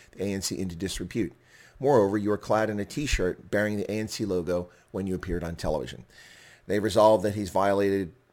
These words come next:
Rule twenty-five point seventeen, Rule twenty seventeen four, seventeen five, seventeen seven,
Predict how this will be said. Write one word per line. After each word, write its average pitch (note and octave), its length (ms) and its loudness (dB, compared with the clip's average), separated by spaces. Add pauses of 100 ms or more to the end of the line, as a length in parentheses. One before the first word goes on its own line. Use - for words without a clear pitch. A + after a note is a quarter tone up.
(100)
Rule F#2+ 320 0
twenty-five G2 480 -2
point G2+ 180 -4
seventeen, F2+ 1300 -2
Rule F2+ 420 0
twenty F#2+ 220 -6
seventeen F#2 380 -4
four, A2+ 400 2
seventeen F2 440 -6
five, G#2 640 0
seventeen D#2 420 -6
seven, G#2 680 0